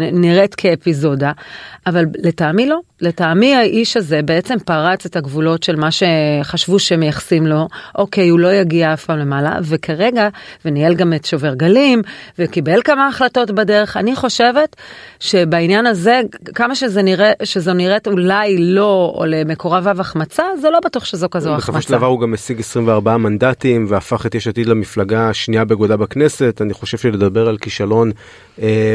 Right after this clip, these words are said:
Speaker 2: בהקשר הזה, זה משהו שהוא, אה, קצת מוזר באמת.
Speaker 1: כן,
Speaker 2: אה,
Speaker 1: ואנחנו
Speaker 2: אבל
Speaker 1: חוזרים לסורוקה, כי איתנו לילי מויאל,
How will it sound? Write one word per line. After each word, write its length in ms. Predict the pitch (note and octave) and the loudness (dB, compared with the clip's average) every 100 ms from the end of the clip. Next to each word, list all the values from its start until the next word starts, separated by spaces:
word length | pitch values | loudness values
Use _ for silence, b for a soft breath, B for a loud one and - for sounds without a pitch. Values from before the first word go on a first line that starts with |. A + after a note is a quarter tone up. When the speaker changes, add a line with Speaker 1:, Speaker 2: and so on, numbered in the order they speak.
| G2 | -2
Speaker 2:
בהקשר 420 | G#2+ - C3+ A#2 | -4 -2 0 2
הזה, 360 | A2+ A2+ B2+ A2 | 0 2 2 2
זה 140 | A2 | 0
משהו 280 | A#2 A2+ A#2+ | -2 -2 -4
שהוא, 380 | - A2 G#2 G2+ | -2 -2 0 0
אה, 160 | G2+ G2 | 0 -4
קצת 180 | - G2 G2 | -6 -8 -4
מוזר 440 | G#2+ G2 A2 G2+ | -4 -2 -2 -2
באמת. 440 | G2 F#2+ G2+ D#3+ - B B B - | -2 -4 0 -2 -2 B B B -4
Speaker 1:
כן, 100 | - | 0
Speaker 2:
אה, 160 | G#3+ | 2
Speaker 1:
ואנחנו 200 | A3+ B3+ | 0 -2
Speaker 2:
אבל 140 | A#3+ C4 | -2 -2
Speaker 1:
חוזרים 180 | B3 | -2
לסורוקה, 760 | C4+ - A#3 A3 C4 A3 G#3 B3 | -4 -2 -2 0 0 0 0 0
כי 400 | - G3 F3+ F3+ F3 | 0 2 4 2 0
איתנו 320 | F#3 G3+ G#3 | 0 0 2
לילי 320 | G3 G#3 G#3 | 4 4 2
מויאל, 500 | F3+ E3 F#3 G3 F#3+ | 2 0 0 0 -2